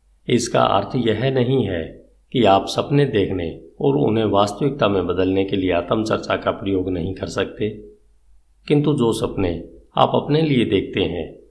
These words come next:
उनकी जड़ें ठोस जमीन पर टिकी होनी चाहिए। यदि आप असंभव को प्राप्त करने के लिए अपनी प्रोग्रामिंग करते हैं,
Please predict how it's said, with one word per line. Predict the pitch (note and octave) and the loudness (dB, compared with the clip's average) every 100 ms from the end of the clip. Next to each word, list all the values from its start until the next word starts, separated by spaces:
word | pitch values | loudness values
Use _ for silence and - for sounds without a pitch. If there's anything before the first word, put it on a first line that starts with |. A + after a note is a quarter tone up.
| _ _ - | _ _ -2
उनकी | D3+ D3 C3 | 0 0 2
जड़ें | G2 G2+ A2 - | 2 2 2 -2
ठोस | - C3+ C3 G2+ | 6 10 10 6
जमीन | F#2+ F2 - | 0 0 -2
पर | G#2+ - | -4 -4
टिकी | A2+ G2+ | -4 -2
होनी | F2+ F#2 F2+ | -4 -4 -6
चाहिए। | E2+ F2 E2 E2 D#2+ - _ _ _ _ - | -6 -4 -4 -6 -12 -16 _ _ _ _ 0
यदि | B2 B2+ C3 | 2 4 4
आप | F#2 F#2 | 4 4
असंभव | G#2+ F#2+ B2 C3 C3+ | 2 2 0 2 2
को | B2 A2+ | 2 0
प्राप्त | G#2+ G2 - - | 0 0 -2 -4
करने | G#2 G2 | -2 -2
के | G2 F#2+ | -2 -4
लिए | G2 F#2 E2+ E2+ - - | -4 -4 -8 -12 -14 -10
अपनी | - D3 | -2 -2
प्रोग्रामिंग | D3 C3 G#2+ G2+ G#2+ G#2 | 2 0 2 2 2 0
करते | G2+ - G2+ | -2 -2 -2
हैं, | E2+ F2 D#2+ | -2 -4 -10